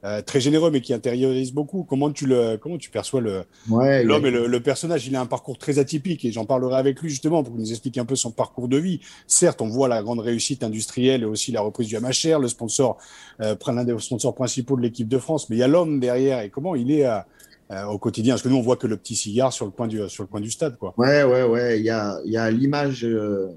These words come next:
Speaker 2: que dégage, euh, notre président à l'extérieur et, et l'image de l'homme qu'il est au quotidien avec nous. Il a été très présent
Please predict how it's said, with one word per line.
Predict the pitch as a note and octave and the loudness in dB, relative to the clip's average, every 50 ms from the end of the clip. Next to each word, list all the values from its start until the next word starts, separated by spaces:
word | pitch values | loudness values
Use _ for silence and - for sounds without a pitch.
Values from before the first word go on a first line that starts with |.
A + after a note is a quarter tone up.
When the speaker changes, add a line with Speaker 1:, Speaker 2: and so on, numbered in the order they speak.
| E2 - - | -16 -10 -4
Speaker 2:
que | - | -2
dégage, | G#2 F#2+ G2+ F#2+ G2+ G#2+ G#2+ G#2+ G#2 G#2 G2+ G2+ | -2 0 2 2 2 2 0 0 0 0 0 -2
euh, | G2 G2 F#2+ F#2+ F#2+ F#2 F#2+ F#2 E2 | -2 -2 -2 -4 -4 -6 -8 -8 -6
notre | F2+ F#2 - | -6 -6 -4
président | - - G#2 G2+ F#2+ G#2+ G#2 A2 A2 A#2 | 0 2 4 4 4 4 4 4 4 4
à | A2 G#2 | 4 4
l'extérieur | G2+ G2 G2 - - G#2 G#2+ G#2+ B2+ C#3 C#3+ C3+ C3 | 4 2 0 -2 -2 -2 0 2 2 2 2 2 0
et, | A2+ G#2 G#2 | 0 2 2
et | G#2 G2 G2 F#2 F2+ E2 - - G2 F#2 F#2 | 2 0 0 0 0 -2 0 0 0 2 2
l'image | G2+ G#2 G#2 A2 A#2 B2+ A#2 A2 | 2 2 2 4 4 2 2 2
de | A#2+ | 4
l'homme | A2+ A2+ A#2 A2+ A2+ A2 | 4 4 4 4 4 0
qu'il | - - G#2+ A2+ | -2 -2 -2 0
est | A#2+ C3+ C3+ | 2 2 2
au | A#2+ A2 | 2 0
quotidien | G#2+ - G#2+ G2+ - _ - A2 G#2+ | -2 -4 -6 -8 -8 _ -4 -2 2
avec | G2+ G#2 G2+ - | 2 2 2 0
nous. | A2 A2 A#2 C3+ | 0 0 0 0
Il | B2 | 0
a | G#2+ | 0
été | G2 F#2+ - G#2+ | 0 0 0 -2
très | - - - A#2 | -2 0 -2 -2
présent | G#2+ - A2+ G#2 G2 F#2+ G2 | 0 2 2 2 2 0 -6